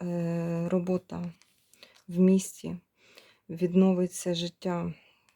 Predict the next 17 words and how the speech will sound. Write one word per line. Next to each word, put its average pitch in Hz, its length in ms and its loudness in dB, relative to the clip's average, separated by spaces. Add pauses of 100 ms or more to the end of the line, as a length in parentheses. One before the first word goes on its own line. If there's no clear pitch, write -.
(360)
Те, 185 120 -4
що - 200 -2
було 175 320 0
зупинене, 185 920 2 (120)
те, - 140 -16
що - 240 -8
було 175 460 -4 (640)
перекрита 175 760 -2
дорога, 175 680 0 (1500)
воно 175 320 2
відновиться. 175 880 0 (2250)
М, 175 320 -4
людям 180 640 -4
стане 175 420 -4
набагато 175 640 -4
легше. 175 520 -8 (1900)
М, 180 120 -2